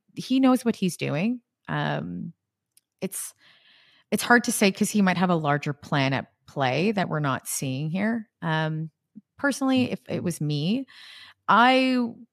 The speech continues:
Speaker 1: <sighs> it's hard because you wanna open it up to lots of different research and, and having the ability to have people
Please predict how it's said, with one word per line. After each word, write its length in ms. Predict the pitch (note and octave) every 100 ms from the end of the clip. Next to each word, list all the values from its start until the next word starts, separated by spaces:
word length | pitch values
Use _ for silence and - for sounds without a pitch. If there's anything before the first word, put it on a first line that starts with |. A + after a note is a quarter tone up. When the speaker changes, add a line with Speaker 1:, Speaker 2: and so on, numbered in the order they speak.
| - -
Speaker 1:
<sighs> 1200 | F3+ - - - _ _ _ _ _ _ _ _
it's 100 | -
hard 280 | - B3+ F#3+
because 240 | F3+ G3 F#3
you 100 | G#3
wanna 300 | A3+ A#3 A3+
open 300 | F#3 F3+ F#3
it 80 | E3+
up 240 | D3+ D3
to 400 | - F3+ D#3+ D3+ D3
lots 320 | C3 A2 -
of 100 | D#3
different 260 | D3 D3 C3+
research 440 | C3 - D#3+ E3
and, 280 | D#3 C#3 D#3
and 120 | - C3+
having 400 | D3+ C#3+ D3+ D3
the 140 | C#3+
ability 580 | C#3 C3+ C3+ C#3 C#3 C3+
to 220 | - C#3+
have 420 | C#3+ C3 B2+ C#3
people 680 | - F3+ - F#3+ F#3+ F#3 -